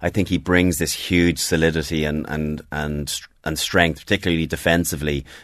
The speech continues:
to the ten, twelve, thirteen axis. So, um, I d-, I don't see him, I don't see Joe changing that up. He's, he's, he's played the Six Nations with the two of them there. I think it's gonna remain that way. So,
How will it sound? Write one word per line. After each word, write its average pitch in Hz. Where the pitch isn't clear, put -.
to 82
the 73
ten, 78
twelve, 76
thirteen 76
axis. 73
So, 78
um, 82
I 92
d-, 104
I 104
don't 113
see 117
him, 98
I 80
don't 104
see 110
Joe 95
changing 92
that 87
up. 101
He's, 78
he's, 80
he's 82
played 104
the 90
Six -
Nations 82
with 78
the 78
two 85
of 82
them 82
there. 82
I 85
think 85
it's 82
gonna 87
remain 90
that 85
way. 82
So, 82